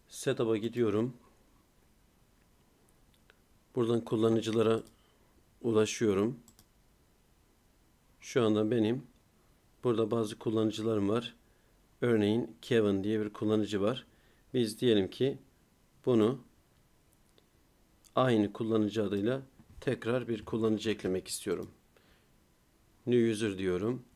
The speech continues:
Adını bu kez Kevin yapmayalım. Scott diyelim. Last name'i Will olsun.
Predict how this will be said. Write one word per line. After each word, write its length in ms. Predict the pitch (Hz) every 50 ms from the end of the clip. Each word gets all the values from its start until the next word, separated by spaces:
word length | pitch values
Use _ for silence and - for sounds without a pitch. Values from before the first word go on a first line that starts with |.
| _ _ - -
Adını 400 | - 120 107 117 113 113 113 113 113 - -
bu 80 | 117
kez 260 | 107 117 110 104 - -
Kevin 460 | - - 113 104 107 104 104 - - -
yapmayalım. 640 | - 120 113 107 - 110 95 92 87 90 117 143 147 - _ _ _ _ _ _ - - - - - - - -
Scott 540 | - - - - - 127 117 104 - - -
diyelim. 420 | 104 92 90 87 90 110 135 143 - - - _ _ _ _ _ _ _ _ _ _ _ _ _ _ - -
Last 360 | 120 120 117 113 117 - -
name'i 500 | 110 104 107 104 104 107 113 113 120 120 - - _ _ - - - _ _ _ - - - - - - - - - -
Will 280 | - 101 107 110 107 101
olsun. 540 | 98 92 92 92 - - 113 127 147 147